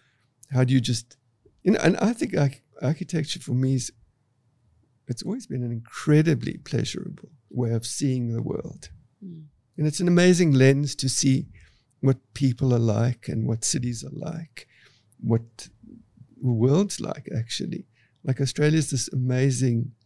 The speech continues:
Speaker 1: way of seeing all of that, I think. And because of that, it's never boring or deadening, or, and it's endlessly opening up.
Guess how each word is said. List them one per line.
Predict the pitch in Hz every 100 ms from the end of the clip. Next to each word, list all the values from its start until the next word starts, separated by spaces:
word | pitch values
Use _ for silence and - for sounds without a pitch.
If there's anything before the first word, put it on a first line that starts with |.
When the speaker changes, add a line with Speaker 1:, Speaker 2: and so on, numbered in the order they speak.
| -
Speaker 1:
way | 123 113
of | 120
seeing | - 147 151 156
all | - -
of | -
that, | - - - -
I | 107
think. | 113 - 160 _ _ _ _ _ _
And | 127 135 131 127 - - _ _ _ _ _
because | 131 - 175 175
of | 123
that, | 113
it's | 113 -
never | 127 120 110 - - _ _ _ -
boring | 110 117 113 113 -
or | - - _ _ _ _ _ -
deadening, | 110 113 117 110 113 110 -
or, | 131 - -
and | 117
it's | 120 -
endlessly | 151 156 151 - - -
opening | 113 117 127 165 185 -
up. | - _